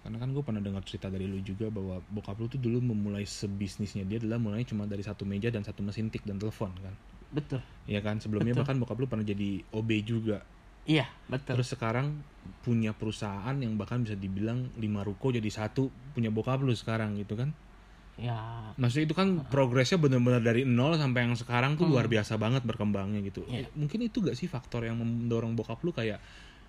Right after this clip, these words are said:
Speaker 1: kayak sampai se-, se-, mentalnya tuh sekeras sekarang gitu untuk kerja keras
Speaker 2: Mungkin,
Speaker 1: gitu?
Speaker 2: mungkin. Yang
Speaker 1: Hmm.
Speaker 2: gua lihat mungkin gini.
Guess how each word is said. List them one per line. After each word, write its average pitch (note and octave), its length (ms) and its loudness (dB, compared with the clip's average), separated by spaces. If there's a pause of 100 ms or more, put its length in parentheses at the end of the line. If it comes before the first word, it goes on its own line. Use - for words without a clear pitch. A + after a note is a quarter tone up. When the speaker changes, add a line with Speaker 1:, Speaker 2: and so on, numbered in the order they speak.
(640)
Speaker 1:
kayak A#2+ 180 -2
sampai A#2+ 240 0 (240)
se-, B2 500 -2
se-, - 220 -4 (300)
mentalnya C#3+ 440 0
tuh G#3 100 -4
sekeras - 440 -2
sekarang E3 340 2
gitu C#3 180 2
untuk B2+ 200 0
kerja B2 240 2
keras D#3+ 240 4
Speaker 2:
Mungkin, D3+ 180 4
Speaker 1:
gitu? A#2+ 140 -4 (100)
Speaker 2:
mungkin. D3+ 360 2 (180)
Yang C#3+ 180 6
Speaker 1:
Hmm. C#3 80 4
Speaker 2:
gua C#3+ 140 2
lihat D#3 220 0
mungkin C#3+ 300 0
gini. C3 280 -2